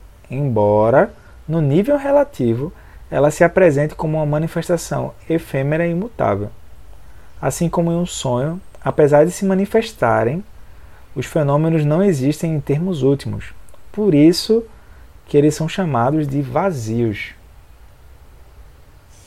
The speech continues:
Eu sempre prefiro usar, por isso que eles têm a natureza da vacuidade. Ou seja, como eu não consigo achar algo de tangível e absoluto ali dentro, a única coisa que eu consigo inferir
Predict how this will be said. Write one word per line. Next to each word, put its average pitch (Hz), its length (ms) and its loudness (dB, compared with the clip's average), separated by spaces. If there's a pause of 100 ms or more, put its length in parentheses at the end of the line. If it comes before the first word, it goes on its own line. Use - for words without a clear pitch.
(1300)
Eu 147 140 0
sempre 175 340 0 (280)
prefiro 175 340 2
usar, 139 360 2
por 175 220 0
isso 165 220 4
que 170 100 0
eles 170 260 0
têm 160 300 -2
a 185 40 2
natureza 160 400 0
da 165 100 2
vacuidade. 156 640 -2 (1600)
Ou 131 80 -4
seja, 131 580 2
como 160 220 0
eu 170 40 2
não 185 120 4
consigo 180 540 2
achar 151 380 -2
algo 139 380 2
de 135 120 -8
tangível 131 760 -2
e 131 100 4
absoluto 127 600 -2
ali 110 160 -2
dentro, 135 540 -6 (440)
a 127 80 -2
única 170 240 0
coisa 185 220 2
que - 80 -2
eu 175 40 -2
consigo 165 540 -2
inferir 156 680 0